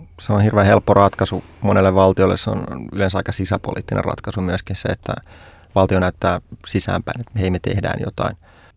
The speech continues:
Muurit ja tavallaan rajojen sulkeminen ei sinällään ratkaise ongelmaa, eli, eli nämä pakolaisvirrat esimerkiksi silloin, kun Unkari on,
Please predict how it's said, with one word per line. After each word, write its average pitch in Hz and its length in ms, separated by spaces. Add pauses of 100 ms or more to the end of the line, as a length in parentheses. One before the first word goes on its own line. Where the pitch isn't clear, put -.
(140)
Muurit 101 380
ja 95 80
tavallaan 92 320
rajojen 95 260
sulkeminen 90 480
ei 87 160
sinällään 92 340
ratkaise 95 400
ongelmaa, 90 580
eli, 107 160
eli 92 220
nämä 92 140
pakolaisvirrat 95 580
esimerkiksi - 320
silloin, 98 140
kun 95 100
Unkari 95 320
on, 98 160